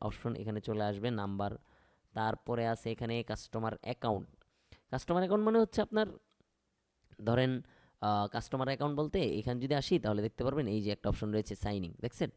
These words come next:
এখানে হচ্ছে, হচ্ছে কাস্টমার অ্যাকাউন্ট, কাস্টমারের একটা ড্যাশবোর্ড থাকবে এখানে সাইনিং করলে, এই just, আর কিছু না। তারপর হচ্ছে shipping and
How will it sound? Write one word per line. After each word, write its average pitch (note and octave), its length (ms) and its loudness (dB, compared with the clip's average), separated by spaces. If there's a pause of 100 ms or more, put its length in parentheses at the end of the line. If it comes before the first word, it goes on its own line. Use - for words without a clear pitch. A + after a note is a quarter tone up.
(560)
এখানে D#3 240 2
হচ্ছে, D#3 140 0
হচ্ছে D#3+ 200 0
কাস্টমার A#2+ 360 0
অ্যাকাউন্ট, G2 260 -2
কাস্টমারের D#3 500 0
একটা C3+ 160 -4
ড্যাশবোর্ড G#2 460 -2
থাকবে D#2 360 -8
এখানে A2+ 200 -2
সাইনিং G#2 320 -4
করলে, E2+ 240 -6 (140)
এই C3+ 220 2 (580)
just, G2+ 340 -6
আর A#2+ 100 -2
কিছু - 260 -8
না। A2+ 120 -14 (440)
তারপর C3 240 -2
হচ্ছে D#3 160 -2
shipping D3 460 -4
and A#2+ 200 -2